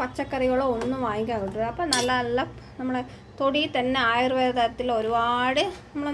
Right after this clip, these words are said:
നാട്ടുതരം ഇലകളെല്ലാം ഉണ്ട്. അപ്പോൾ അത് വെച്ച് തോരൻ വെക്കും, കഞ്ഞി വെക്കും, അതൊക്കെ ചെയ്യും. പക്ഷെ അത് ഇന്നും ജനങ്ങൾ അതേ രീതിയിൽ തുടർന്നു.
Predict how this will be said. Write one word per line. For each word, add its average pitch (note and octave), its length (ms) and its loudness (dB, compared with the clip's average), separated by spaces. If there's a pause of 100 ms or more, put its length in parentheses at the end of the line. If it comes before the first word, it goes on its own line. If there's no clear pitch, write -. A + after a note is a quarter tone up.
നാട്ടുതരം C4+ 540 -2 (760)
ഇലകളെല്ലാം C#4 520 4
ഉണ്ട്. A3+ 160 -2
അപ്പോൾ E4 200 -2
അത് C4+ 180 -2
വെച്ച് A#3+ 180 0 (100)
തോരൻ A#3+ 320 0
വെക്കും, A3+ 320 -4
കഞ്ഞി B3+ 320 0
വെക്കും, A3 360 -2
അതൊക്കെ C#4 340 -4
ചെയ്യും. G#3 160 -6 (400)
പക്ഷെ D#4+ 180 -4 (120)
അത് D#4 140 0 (140)
ഇന്നും G#4+ 340 6 (200)
ജനങ്ങൾ C#4 380 2 (180)
അതേ B3+ 180 4 (220)
രീതിയിൽ A#3+ 340 -4
തുടർന്നു. A#3 300 -2